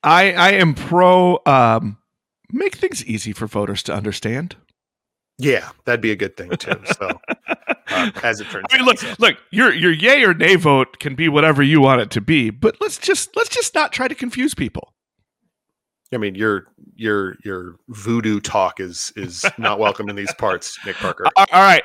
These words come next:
Speaker 1: I'm gonna wrap up the election talk. Election season is over, Jason.
Speaker 2: Woo!
Speaker 1: One
Speaker 2: No more
Speaker 1: last
Speaker 2: election
Speaker 1: bit of
Speaker 2: season.
Speaker 1: commentary from me. Go vote next time.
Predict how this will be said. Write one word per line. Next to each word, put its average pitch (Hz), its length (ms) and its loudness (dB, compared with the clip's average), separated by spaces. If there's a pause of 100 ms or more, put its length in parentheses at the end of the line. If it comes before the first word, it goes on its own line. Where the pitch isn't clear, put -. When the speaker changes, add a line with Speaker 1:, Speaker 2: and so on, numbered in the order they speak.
Speaker 1:
I'm 185 200 4
gonna 185 180 4
wrap 196 460 6
up 240 160 0
the 220 80 -4
election 196 400 0
talk. 190 280 4
Election 160 420 -2
season 175 500 -4
is 139 380 -2
over, 202 340 4
Jason. 190 420 4
Speaker 2:
Woo! 508 680 8
Speaker 1:
One 311 80 2
Speaker 2:
No - 120 2
more - 20 6
Speaker 1:
last 220 160 4
Speaker 2:
election 196 200 0
Speaker 1:
bit 190 60 2
of 175 80 2
Speaker 2:
season. 175 100 0
Speaker 1:
commentary 180 520 4
from 147 240 -2
me. 180 380 2 (1040)
Go 294 280 6
vote 233 440 6
next 208 320 2
time. 214 580 6